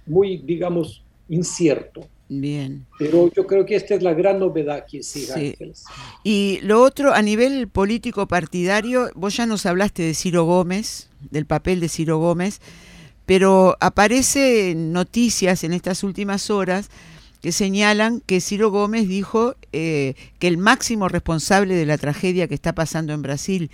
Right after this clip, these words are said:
Speaker 2: se llama Luis Ignacio Lula da Silva, que él no ve caminos para apoyarlo. Eh, re-, le recordamos a la audiencia que es un candidato, ¿no? Que Ciro Gómez es un candidato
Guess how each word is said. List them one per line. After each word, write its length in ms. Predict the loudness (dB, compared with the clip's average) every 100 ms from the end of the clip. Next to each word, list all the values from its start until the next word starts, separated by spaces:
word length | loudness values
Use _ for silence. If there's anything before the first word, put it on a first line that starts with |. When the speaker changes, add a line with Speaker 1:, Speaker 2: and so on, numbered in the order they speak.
| -14 -20 _
Speaker 2:
se 180 | -6 -4
llama 300 | -2 -2 -2
Luis 280 | -4 -4 -6
Ignacio 540 | -4 -4 -4 -6 -6
Lula 340 | -4 -2 0 0
da 140 | -2
Silva, 560 | -2 0 0 2 0 0 -8 -20 -20 0
que 100 | 2
él 160 | 2 2
no 140 | 2
ve 140 | 2
caminos 520 | 2 2 2 2 0 0
para 180 | -2
apoyarlo. 720 | -2 -4 -2 2 2 0 -6 -8 -18 -20 -20 -20 -16 -2
Eh, 340 | 2 2 2 0 -4 -6 -8
re-, 280 | -6 -4 -4
le 160 | -2 0
recordamos 520 | 0 -2 0 0 0
a 80 | -2
la 80 | 0
audiencia 360 | -2 -2 -2
que 100 | -4
es 80 | -4
un 100 | -4
candidato, 680 | -4 -4 0 0 0 -2 -6
¿no? 220 | -6 -8
Que 120 | -8
Ciro 300 | -8 -6 -4
Gómez 340 | -2 -2 -4 -6
es 200 | -6 -6
un 120 | -6 -6
candidato 760 | -6 -4 -2 -2 -4 -8